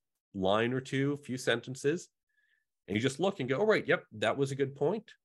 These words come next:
Swipe it away. Two seconds a day, you don't even need to open the app, but you're getting that repeated exposure, spaced repetition. We all remember that from school.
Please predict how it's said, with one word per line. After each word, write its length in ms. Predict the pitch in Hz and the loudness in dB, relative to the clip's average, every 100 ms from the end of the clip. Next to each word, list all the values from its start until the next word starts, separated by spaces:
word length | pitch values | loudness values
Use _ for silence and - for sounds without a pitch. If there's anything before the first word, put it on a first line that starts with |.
| _ _ _ _ | _ _ _ _
Swipe 360 | - - 151 151 | -6 2 2 4
it 60 | |
away. 360 | 131 104 67 - _ _ _ - | 2 2 0 -6 _ _ _ -14
Two 260 | - 180 | -2 -2
seconds 400 | - 156 180 156 | 0 -2 -2 0
a 60 | 139 | 2
day, 260 | 113 98 | 2 2
you 180 | 104 95 | 2 -2
don't 220 | 82 107 | -2 0
even 140 | 156 147 | 0 -2
need 140 | 143 | -4
to 80 | 139 | 0
open 180 | 107 110 | -2 -2
the 120 | 104 | -2
app, 280 | 135 104 - _ _ _ _ | 0 0 -2 _ _ _ _
but 140 | 113 | 0
you're 100 | 120 | 2
getting 260 | 110 117 131 | 0 2 2
that 160 | 117 | 2
repeated 480 | 113 107 - 117 143 | 0 -4 -4 -4 -2
exposure, 720 | 156 - 90 78 71 85 139 _ _ _ | -4 -4 -2 -2 -2 -4 -6 _ _ _
spaced 500 | - - - 123 - | -12 -6 0 0 2
repetition. 640 | 127 - 139 87 - 107 | 0 0 -2 -4 -2 -2
We 100 | 104 | 0
all 100 | 92 | 2
remember 240 | 95 95 92 | 0 -2 0
that 160 | 90 | -2
from 140 | - 104 | -2 -10
school. 440 | - 92 80 - | -4 -2 0 -2